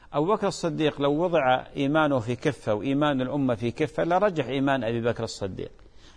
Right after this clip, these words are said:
لهذا لما دعا النبي عليه الصلاة والسلام إلى الإنفاق، فأنفق أبو بكر جميع ماله،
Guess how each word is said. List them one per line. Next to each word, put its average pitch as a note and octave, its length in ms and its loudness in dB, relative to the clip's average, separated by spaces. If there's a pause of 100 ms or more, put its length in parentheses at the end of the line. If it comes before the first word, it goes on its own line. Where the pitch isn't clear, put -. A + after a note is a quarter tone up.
لهذا F3+ 380 2
لما D#3+ 260 2
دعا E3 240 0
النبي C3 320 0
عليه B2+ 180 0
الصلاة B2+ 280 0
والسلام A#2+ 420 -6
إلى B2+ 160 -2
الإنفاق، G#2+ 540 -2 (1700)
فأنفق E3 720 0
أبو D3+ 200 0
بكر F3 260 -2
جميع E3+ 400 2
ماله، F2+ 340 0